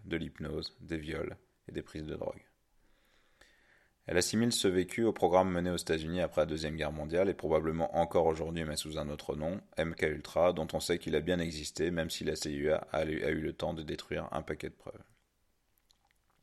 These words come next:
Fiona Barnett a également fait de nombreux dessins pour illustrer les faits dont elle parle.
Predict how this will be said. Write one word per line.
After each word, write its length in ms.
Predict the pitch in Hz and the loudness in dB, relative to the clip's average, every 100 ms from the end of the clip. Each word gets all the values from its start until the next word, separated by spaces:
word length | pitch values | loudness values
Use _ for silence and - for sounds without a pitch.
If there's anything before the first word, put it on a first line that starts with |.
| _ _ - - _ | _ _ -20 -20 _
Fiona 260 | - 95 87 | 2 6 6
Barnett 400 | 78 76 87 87 | 4 2 0 0
a 60 | 78 | -2
également 280 | 82 82 | 0 -2
fait 140 | 82 80 | -2 -2
de 80 | 80 | 0
nombreux 380 | 85 92 92 | 0 6 6
dessins 340 | 87 85 80 82 | 6 2 -4 -6
pour 160 | 82 | -6
illustrer 320 | 78 78 - 78 | -6 -6 -6 -6
les 100 | 76 | -4
faits 160 | 78 | -8
dont 140 | 78 73 | -8 -12
elle 120 | 73 | -14
parle. 200 | - | -14